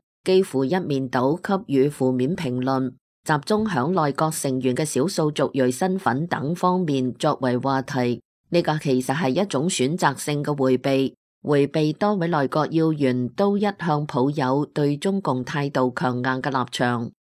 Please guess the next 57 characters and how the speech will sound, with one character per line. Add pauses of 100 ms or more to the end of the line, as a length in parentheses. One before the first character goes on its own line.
(160)
佢
認
為， (220)
從
英
國
首
相
發
布
嘅
名
單
中， (240)
外
界
可
以
睇
出
幾
個
趨
勢。 (300)
一、 (380)
中
英
關
係
未
來
響
外
交
上
會
趨
於
更
加
對
立。 (580)
卓
慧
思
本
人
就
係
現
任
外
交
大
臣
直
接